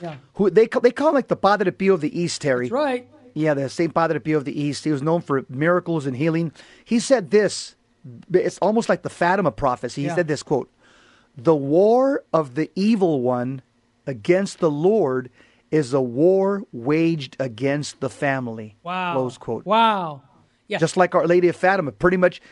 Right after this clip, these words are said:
Speaker 2: it's almost, it's almost a template of what Our Lady of Fatima said.
Speaker 1: Yeah, and, uh, I just wanna recommend anybody type on the internet for YouTube, Saint Charbel, uh, Malouf, and, uh,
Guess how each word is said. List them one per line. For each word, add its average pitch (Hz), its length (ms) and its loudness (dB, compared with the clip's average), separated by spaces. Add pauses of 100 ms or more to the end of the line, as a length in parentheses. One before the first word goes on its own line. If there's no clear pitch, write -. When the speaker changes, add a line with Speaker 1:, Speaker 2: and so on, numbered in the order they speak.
(240)
Speaker 2:
it's 139 140 -4
almost, 175 420 2
it's - 140 -4
almost 180 380 2
a - 40 -2
template 165 520 0
of 135 80 0
what 139 100 2
Our 139 80 2
Lady 156 180 2
of 139 80 -2
Fatima 147 360 0
said. 113 300 -8 (220)
Speaker 1:
Yeah, 190 300 -6
and, 196 180 -6 (200)
uh, 202 200 -4
I 196 120 -4
just 254 240 -8
wanna 208 200 -4
recommend 185 600 -6 (260)
anybody 208 420 -2
type 226 440 -4
on 190 180 -4
the 180 180 -8
internet 180 440 -6
for 170 120 -10
YouTube, 165 580 -6
Saint 185 280 -10
Charbel, 175 640 -6 (540)
uh, 170 140 -6
Malouf, 180 560 -2 (420)
and, 170 360 -6
uh, 170 280 -4